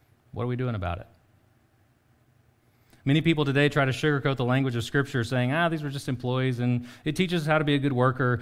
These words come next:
The fact is, there were many slaves in the church during this time in history. Many. I praise God that we're seeing more and more people freed from slavery and abuse. In no way are we done. In no way are we finished. Enslaving other humans is the most evil activity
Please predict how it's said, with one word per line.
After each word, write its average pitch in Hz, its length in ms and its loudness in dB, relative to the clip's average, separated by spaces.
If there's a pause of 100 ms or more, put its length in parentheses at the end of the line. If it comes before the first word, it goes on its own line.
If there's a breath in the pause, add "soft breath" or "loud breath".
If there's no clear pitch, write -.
(120)
The 123 120 2
fact 160 440 2
is, 123 160 2
there 123 120 2
were 120 120 4
many 135 240 4
slaves 151 360 -2
in 151 60 0
the 143 60 0
church 127 320 -2
during 120 200 -2
this 113 160 -4
time 113 200 -2
in 104 80 0
history. 92 440 -2
Many. 120 420 2 (540 soft breath)
I 127 100 6
praise 156 320 2
God 147 240 4
that 131 100 0
we're 131 120 2
seeing 131 280 2
more 143 240 2
and 160 80 2
more 151 200 2
people 147 320 0
freed 151 400 -2
from 139 160 -2
slavery 131 400 -2
and 123 100 -2
abuse. 131 460 -2 (260 loud breath)
In 131 260 4
no 147 220 6
way 151 300 4
are 143 120 4
we 135 160 0
done. 127 380 4
In 117 180 2
no 139 180 4
way 143 200 4
are 135 80 2
we 120 140 0
finished. 165 500 -2 (240 loud breath)
Enslaving 143 640 2
other 139 160 2
humans 143 400 2
is 120 100 -2
the 113 100 0
most 117 480 0
evil 170 560 -2 (200)
activity 135 680 -2